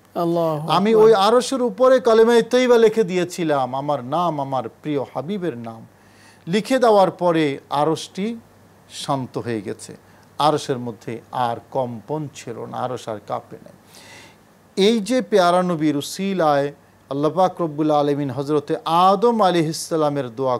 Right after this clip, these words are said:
Speaker 2: কবুল করেছেন, আশা করা যায় সেই নবীর উম্মত হয়ে সেই নবীর উসিলায় দোয়া করলে আল্লাহ পাক রব্বুল আলামিন আমাদের দোয়াও কবুল করে নেবেন। আপনি যে প্রশ্নটি করেছেন দোয়া কবুল হওয়ার জন্য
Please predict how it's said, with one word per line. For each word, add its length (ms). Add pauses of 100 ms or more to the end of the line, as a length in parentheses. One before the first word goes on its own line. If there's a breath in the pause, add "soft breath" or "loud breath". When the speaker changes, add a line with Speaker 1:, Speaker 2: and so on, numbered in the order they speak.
Speaker 2:
কবুল 340
করেছেন, 520 (120)
আশা 360
করা 280
যায় 360 (380 soft breath)
সেই 340
নবীর 280
উম্মত 420
হয়ে 300
সেই 260
নবীর 300
উসিলায় 400
দোয়া 240
করলে 360 (340 soft breath)
আল্লাহ 220
পাক 300
রব্বুল 280
আলামিন 340 (200)
আমাদের 640
দোয়াও 360 (100)
কবুল 320
করে 200
নেবেন। 340 (560 loud breath)
আপনি 260
যে 260
প্রশ্নটি 420
করেছেন 500
দোয়া 320
কবুল 260
হওয়ার 340
জন্য 420